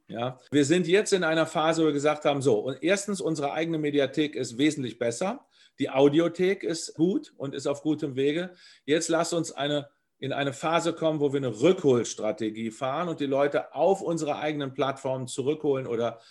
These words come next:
lenken und leiten. So. Es, wir haben aber festgestellt, es gibt Bereiche, das ist vor allen Dingen zum Beispiel im Audiobereich, äh, der Fall oder bei, bei kurzen Clips, bei kurzen Beiträgen,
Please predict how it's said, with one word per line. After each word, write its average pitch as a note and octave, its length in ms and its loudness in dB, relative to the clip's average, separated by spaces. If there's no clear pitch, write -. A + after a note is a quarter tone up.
lenken C3+ 540 2
und A2 140 -4
leiten. G2 580 -6
So. A2 360 -2
Es, B2+ 280 -8
wir C#3+ 120 6
haben G3+ 80 4
aber F#3 180 4
festgestellt, E3 720 0
es B2+ 200 -8
gibt A3+ 260 -8
Bereiche, A#2+ 720 -4
das G2 160 -10
ist - 240 -8
vor F#2+ 200 -8
allen B2 100 -2
Dingen B2+ 100 -6
zum B2+ 100 -8
Beispiel A2+ 200 -6
im A2+ 80 -6
Audiobereich, D#3+ 840 2
äh, - 180 -4
der C#3 160 0
Fall C#3+ 300 2
oder B2 140 2
bei, G#2+ 240 -2
bei G2+ 180 -6
kurzen F#3+ 460 -2
Clips, E3 400 -2
bei A#2+ 120 -6
kurzen E3 340 -6
Beiträgen, C3+ 520 -2